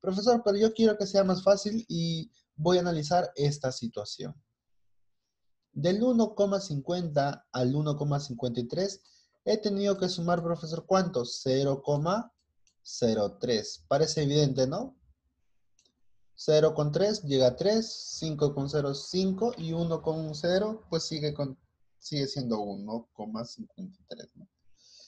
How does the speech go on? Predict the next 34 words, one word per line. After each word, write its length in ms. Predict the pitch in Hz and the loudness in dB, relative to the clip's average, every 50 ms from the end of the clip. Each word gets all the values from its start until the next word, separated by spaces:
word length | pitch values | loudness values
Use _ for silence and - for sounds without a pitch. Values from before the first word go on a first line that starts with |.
| - _ _ _ _ _ _ _ _ - | -20 _ _ _ _ _ _ _ _ 0
Vamos 420 | 180 190 254 254 247 262 254 - | 4 4 4 4 4 2 2 4
a 40 | 233 | 2
analizar, 600 | 214 202 190 180 175 - - 196 208 202 196 - | 2 4 2 0 2 4 4 6 6 4 2 -4
profesor, 460 | - 185 185 185 175 170 - 190 185 | -4 -4 -2 -2 -2 -2 -2 -2 -2
si 180 | 185 - 190 185 | -2 0 0 0
este 220 | 190 185 190 185 | 2 2 2 2
patrón 320 | 180 180 175 175 170 175 170 | 4 4 2 4 2 0 0
se 100 | - 170 | 0 0
repite. 640 | 156 156 151 - 208 208 196 - 131 113 - - _ _ _ _ _ _ _ _ _ _ _ _ _ _ _ _ _ _ _ _ | -2 -2 -2 -2 -4 -4 -2 -2 -4 -4 -4 -8 _ _ _ _ _ _ _ _ _ _ _ _ _ _ _ _ _ _ _ _
Si 240 | - - - - 220 | -18 -8 0 4 6
esa 200 | 262 254 - 240 | 6 6 6 4
razón 320 | 202 185 175 - 185 170 165 | 2 2 2 0 0 0 0
es 80 | 165 | 0
nuestra 340 | 151 151 147 147 147 135 127 | -2 -2 -4 -2 -4 -4 -4
constante, 640 | - 127 123 120 117 - 117 101 95 95 95 110 - - _ _ _ _ - _ _ _ _ _ _ _ _ - | -2 -2 -4 -4 -4 -6 -6 -4 -4 -6 -8 -10 -14 -18 _ _ _ _ -20 _ _ _ _ _ _ _ _ -4
de 160 | 127 139 139 | 0 2 2
uno 180 | 143 156 170 | 4 4 2
cincuenta 340 | 165 - 156 139 143 135 135 | 0 -2 -2 -4 -4 -4 -4
y 40 | - | -2
tres 220 | - 156 165 156 156 | 0 0 0 0 -2
a 40 | 156 | -4
uno 140 | 151 151 | -4 -4
cincuenta 340 | 151 147 147 135 135 127 131 | -4 -6 -6 -6 -6 -6 -6
y 40 | 135 | -6
seis, 200 | - 170 175 - | -8 -8 -8 -6
también 320 | - 165 160 165 180 180 | -4 -4 -2 -2 -4 -4
tengo 260 | 175 - 170 170 165 156 | -2 -2 -2 -2 -2 -4
que 100 | 165 147 | -6 -8
sumar 240 | - 151 147 147 | -6 -4 -4 -2
cero 260 | 147 - 151 131 131 - | -2 -2 -4 -4 -4 -4
coma 180 | 127 123 120 123 | -4 -6 -6 -6
cero 760 | - - - - - - - _ - - - 120 120 117 117 - | -8 -10 -18 -18 -18 -18 -20 _ -10 -4 0 0 0 0 0 -2
tres, 220 | 151 156 147 147 | -6 -6 -6 -8
¿no? 180 | 147 160 233 | -10 -12 -12